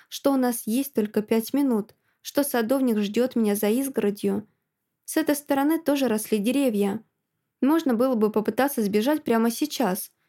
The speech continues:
Глаза Юры блестели, он провел по волосам ладонью и тряхнул головой.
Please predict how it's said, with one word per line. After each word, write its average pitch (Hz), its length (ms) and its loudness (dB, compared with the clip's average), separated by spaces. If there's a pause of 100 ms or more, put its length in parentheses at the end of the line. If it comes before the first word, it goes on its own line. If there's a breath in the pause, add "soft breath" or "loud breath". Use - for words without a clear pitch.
Глаза 240 360 2
Юры 240 360 2
блестели, 220 800 0 (300 soft breath)
он 233 140 2
провел 220 360 2
по 226 140 -2
волосам 208 500 0
ладонью 214 640 0 (220 soft breath)
и 233 100 2
тряхнул 214 440 0
головой. 226 640 2